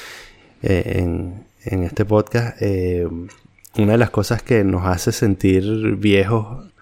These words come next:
es cuando, cuando escuchamos algunas opiniones que nos parecen ridículas por lo extremas que son.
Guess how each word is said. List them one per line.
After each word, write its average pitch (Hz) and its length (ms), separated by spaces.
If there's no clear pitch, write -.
es 98 460
cuando, 95 1000
cuando 95 560
escuchamos 107 720
algunas 98 420
opiniones 95 540
que 95 600
nos 92 320
parecen 95 420
ridículas 101 720
por 87 200
lo 85 100
extremas 92 420
que - 140
son. 82 260